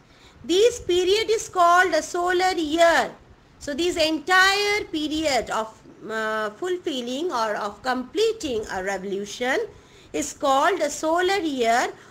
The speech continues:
or simply a year. Okay, is it clear to all? Have you understood the difference of rotation and revolution? Okay, now we are going to discuss revolution in detail.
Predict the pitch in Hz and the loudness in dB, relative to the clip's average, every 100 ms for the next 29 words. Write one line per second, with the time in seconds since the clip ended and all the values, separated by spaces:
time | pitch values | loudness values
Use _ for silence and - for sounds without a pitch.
0 | - 392 453 - 320 247 233 294 415 - | -2 0 0 -2 -4 -4 -6 -2 -2 -2
1 | 214 233 165 175 160 92 - - _ _ | -6 -6 -6 -6 -6 -8 -18 -20 _ _
2 | - _ - - 202 208 302 440 494 - | -20 _ -20 -20 -20 -12 -4 -2 -2 -6
3 | - _ 311 220 - - 349 349 349 381 | -20 _ -10 -8 -8 -6 -2 -2 0 2
4 | 359 381 494 440 - - - - - 254 | 6 6 4 0 -10 -20 -20 -14 -2 0
5 | 262 392 370 330 - 359 381 330 311 320 | 2 2 2 0 -4 -4 -4 -4 -4 -4
6 | 339 330 359 381 339 277 294 302 311 302 | 0 2 2 2 -2 -2 -6 -6 -6 -6
7 | 339 339 330 311 285 311 330 - 359 381 | -6 -4 -2 -2 -2 -2 -4 -4 0 2
8 | 480 466 - - - - - _ - 208 | 0 -6 -14 -18 -16 -18 -20 _ -6 -6
9 | - 185 208 269 302 330 330 277 254 254 | -6 -6 -2 -2 -2 -2 0 -2 -2 -4
10 | 302 262 - 226 240 254 233 190 190 190 | -6 -6 -6 -2 -2 -2 -4 -6 -8 -10
11 | - 339 370 269 185 208 196 180 | -8 -6 -4 -6 -8 -4 -4 -4